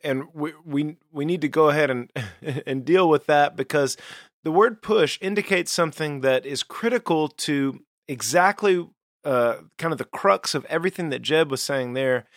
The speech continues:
The word push indicates that I'm on one side and my mate is on the other side,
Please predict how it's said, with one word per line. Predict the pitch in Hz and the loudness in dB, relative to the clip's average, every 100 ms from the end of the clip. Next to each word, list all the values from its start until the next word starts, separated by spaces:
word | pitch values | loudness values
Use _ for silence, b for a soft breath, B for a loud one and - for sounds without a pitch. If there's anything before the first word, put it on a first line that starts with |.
| b b b b 170 | b b b b -18
The | 151 156 | -8 -2
word | 170 226 214 | 4 4 2
push | - 247 254 190 - - | -2 2 2 2 -4 -4
indicates | 175 175 - 165 156 - | -2 -2 0 2 2 0
that | - 131 - | 0 0 0
I'm | 156 214 220 | 2 4 4
on | 185 160 | 4 4
one | 156 208 214 | 4 4 4
side | - 110 87 113 - _ _ _ _ _ - | 0 0 -2 -6 -12 _ _ _ _ _ -2
and | 131 123 120 123 - | 0 2 0 -4 -10
my | 127 120 113 117 - | -2 0 0 -2 -4
mate | 135 202 190 - | 2 4 4 2
is | 135 | -2
on | 131 120 | 0 2
the | 123 | 4
other | 196 185 | 6 4
side, | - 104 87 98 | 0 -2 -2 -6